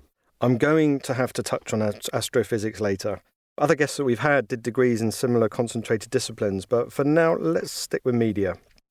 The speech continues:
Brand manager at P and G, marketing director at B T, chief executive at Clear Channel, and then president at Clear Channel Europe.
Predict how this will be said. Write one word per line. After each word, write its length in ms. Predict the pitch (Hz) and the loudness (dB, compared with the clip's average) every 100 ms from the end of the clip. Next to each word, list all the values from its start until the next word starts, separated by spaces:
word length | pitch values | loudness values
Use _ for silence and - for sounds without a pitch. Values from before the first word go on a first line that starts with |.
| - | -2
Brand 220 | 151 170 | 0 2
manager 340 | 165 160 139 139 | 2 2 2 0
at 60 | |
P 120 | 143 135 | 2 0
and 140 | 127 | 2
G, 260 | 127 151 - _ _ _ _ | 0 -2 -6 _ _ _ _
marketing 320 | - 165 - 127 | -2 0 2 2
director 380 | 123 131 127 | 4 4 2
at 100 | 120 | 0
B 160 | 123 117 | 2 0
T, 280 | - 131 165 - _ - | 0 -2 -4 -10 _ -8
chief 200 | 131 113 | -4 -2
executive 520 | 113 175 143 127 113 | 0 0 -2 -2 -2
at 80 | 110 | -2
Clear 200 | - 107 | -2 -2
Channel, 380 | - 104 113 135 | -2 -2 0 2
and 80 | 131 | 2
then 120 | 120 | 0
president 500 | - 147 127 131 123 | 0 0 2 0 0
at 120 | 120 | -4
Clear 200 | - 123 | 0 0
Channel 300 | - 123 117 | 2 2 4
Europe. 420 | 127 113 95 123 | 4 4 2 -2